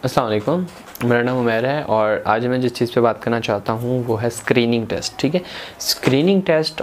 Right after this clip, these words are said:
और confirmatory diagnostic test में क्या फ़र्क होता है? देखिए, screening यानी कि जायज़ा लेना सादा सादा,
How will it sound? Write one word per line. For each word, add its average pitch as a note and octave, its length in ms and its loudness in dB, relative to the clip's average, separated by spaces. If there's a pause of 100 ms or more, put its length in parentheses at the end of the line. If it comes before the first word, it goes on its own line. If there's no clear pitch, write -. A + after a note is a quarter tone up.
और A2+ 200 2
confirmatory B2 880 2
diagnostic G#2+ 800 0
test G#2 300 0
में A2+ 100 0
क्या G2+ 160 0
फ़र्क - 260 -8
होता - 240 -12
है? F#2+ 80 -4
देखिए, D3 260 0
screening E3 760 2 (1200)
यानी B2+ 260 4
कि C3+ 520 0 (180)
जायज़ा G#2+ 520 4
लेना G2+ 260 -2
सादा G2+ 300 2
सादा, - 340 -6